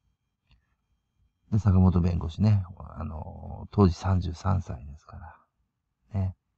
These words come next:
ここでも三三がマーキングされてます。そして、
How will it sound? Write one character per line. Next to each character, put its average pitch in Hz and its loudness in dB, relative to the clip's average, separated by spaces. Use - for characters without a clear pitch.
こ - -12
こ 82 -4
で - 0
も 135 2
三 90 -2
三 82 -8
が - -8
マ 76 -10
ー 90 -18
キ - -12
ン - -8
グ 76 -10
さ - -12
れ 69 -12
て - -20
ま - -16
す。 - -20
そ - -20
し - -20
て、 73 -2